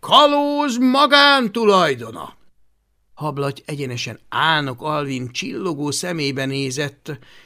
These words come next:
megint eltűnt belőle minden kedvesség.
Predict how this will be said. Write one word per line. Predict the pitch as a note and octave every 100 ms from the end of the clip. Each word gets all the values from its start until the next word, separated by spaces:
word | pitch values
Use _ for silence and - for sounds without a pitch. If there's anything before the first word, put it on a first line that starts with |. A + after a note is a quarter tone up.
| _
megint | - - F3+ D#3 C#3+
eltűnt | - G3+ D3+ D3+ C#3
belőle | C3+ D3+ D3 D3
minden | D#3 B3 A3 C3+ C3
kedvesség. | B2+ C3+ A#2 G#2 - - - C2+ -